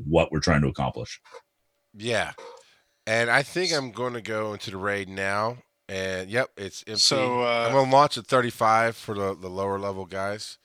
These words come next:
Speaker 3: I got my Warrior King message here, and I think I failed T'Challa.
Speaker 2: <laughs> Twenty-six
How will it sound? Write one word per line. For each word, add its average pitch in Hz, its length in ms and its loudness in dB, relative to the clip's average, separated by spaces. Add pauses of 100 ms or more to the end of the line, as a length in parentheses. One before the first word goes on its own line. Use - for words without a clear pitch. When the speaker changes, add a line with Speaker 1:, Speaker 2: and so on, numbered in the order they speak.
(140)
Speaker 3:
I 139 80 -4
got 139 260 2
my 143 180 2
Warrior 123 480 -2
King 113 400 -4 (440)
message 117 440 0
here, 107 280 -4 (800)
and 117 140 -6
I 113 60 -4
think - 260 -2
I 127 80 4
failed 117 380 -4
T'Challa. 101 520 -6 (720)
Speaker 2:
<laughs> 202 580 4 (320)
Twenty-six - 960 0